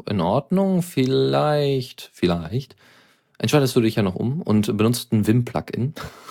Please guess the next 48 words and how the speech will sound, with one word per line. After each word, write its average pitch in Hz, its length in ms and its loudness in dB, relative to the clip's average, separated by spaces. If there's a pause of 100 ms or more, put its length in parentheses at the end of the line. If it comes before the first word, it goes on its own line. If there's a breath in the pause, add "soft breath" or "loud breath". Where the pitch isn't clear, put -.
(420 loud breath)
Und 120 140 2
zwar - 280 -2 (600 loud breath)
kannst 120 300 2
du 98 100 4
Slideshows 98 520 2
anlegen, 98 520 0
also, 98 380 2
äh, 98 200 0
wirklich 123 260 -2
so, 113 120 0
so 107 140 -2
Präsentationen 110 720 -2
erstellen, 120 600 0 (440 loud breath)
ähm, 117 420 2
und 123 160 4
das 123 140 2
allein 123 260 2
mit 143 120 0
Textdateien 143 640 0
und 135 180 -2
mit 120 180 0
Vim 151 260 2
und 127 220 0
das, - 380 -4
äh, 123 260 0
sieht 123 240 -6
dann 117 200 2
wohl 117 120 2
auch - 240 -2
dementsprechend 110 640 0
aus, 135 460 2
aber, 120 480 4
äh, 123 80 0
das 120 220 -4
macht 117 180 -4
wohl 113 120 2
Spaß 117 440 0
und 117 220 0
das 107 100 -2
soll 110 140 2
man 104 220 2
doch 98 180 -2
mal 101 140 0
ausprobieren. - 480 0
Es - 120 -6
gibt 117 160 -6
da 110 40 0
leider 104 340 -2